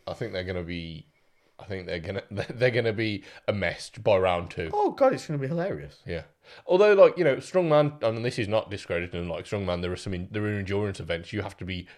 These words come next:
Speaker 1: very
Speaker 2: Did you ever see
Speaker 1: well-rounded and fit.
Speaker 2: Puccinowski do M M A?
Speaker 1: Yes.
Speaker 2: Beast, but
Speaker 1: Yeah.
Speaker 2: also couldn't fight.
Speaker 1: Mario Pudenatski.
Speaker 2: Just, like, he couldn't move to fight properly. He
Speaker 1: No.
Speaker 2: couldn't throw a punch p-, because he was so wide still.
Speaker 1: Yeah,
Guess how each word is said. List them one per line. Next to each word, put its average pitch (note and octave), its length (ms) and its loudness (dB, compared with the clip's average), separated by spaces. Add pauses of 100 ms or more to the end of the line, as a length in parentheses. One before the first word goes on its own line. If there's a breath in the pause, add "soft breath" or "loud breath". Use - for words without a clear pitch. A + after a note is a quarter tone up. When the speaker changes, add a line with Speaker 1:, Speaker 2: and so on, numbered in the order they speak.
(140)
Speaker 1:
very G2+ 460 0 (200)
Speaker 2:
Did G2 140 -4
you B2 60 6
ever G2 140 8
see F2 80 2
Speaker 1:
well-rounded F#2 220 2
and F#2 80 -4
fit. G#2 140 -4
Speaker 2:
Puccinowski G#2 440 -6
do E2 160 -6
M D#2 120 -6
M E2 120 -8
A? D#2+ 140 -8 (300)
Speaker 1:
Yes. E2 480 -12
Speaker 2:
Beast, G#2 640 -10
but E2 140 -10
Speaker 1:
Yeah. - 80 -6
Speaker 2:
also D#2+ 180 -6
couldn't D#2 280 -12
fight. C#2+ 200 -14
Speaker 1:
Mario E2+ 360 -6
Pudenatski. D#2+ 500 -12
Speaker 2:
Just, - 260 -10
like, F2+ 160 -6
he F2 80 -14
couldn't F#2 240 -8
move F#2 220 -6
to - 100 -14
fight E2+ 240 -10
properly. F#2 280 -10
He E2 40 -10
Speaker 1:
No. - 80 -8
Speaker 2:
couldn't E2+ 160 0
throw G2+ 160 0
a F#2+ 60 0
punch - 500 -8 (640 soft breath)
p-, - 160 -18
because F#2+ 240 -8
he F#2+ 60 -4
was E2 120 -8
so - 320 -2
wide D#2+ 400 -6
still. G2 160 -6
Speaker 1:
Yeah, F2 140 0